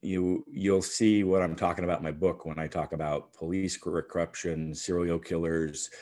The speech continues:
people disappearing, all sorts of, like, we were fifty miles from that,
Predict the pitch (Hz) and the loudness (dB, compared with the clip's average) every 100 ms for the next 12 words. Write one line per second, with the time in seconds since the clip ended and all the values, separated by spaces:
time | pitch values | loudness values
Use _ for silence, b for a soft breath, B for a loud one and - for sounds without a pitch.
0 | B - 98 90 82 90 - - - 87 | B -6 -6 -4 -2 0 -2 -4 -4 -2
1 | 87 85 85 80 82 90 92 98 87 - | 0 -2 -2 -2 0 2 2 -2 -2 -2
2 | 80 85 76 73 - B B B B B | -4 -2 -2 -2 -8 B B B B B
3 | B _ - 107 113 98 113 - 104 95 | B _ 4 8 8 8 4 2 2 2
4 | 85 78 - 87 67 53 | 0 -4 -6 -6 -6 -8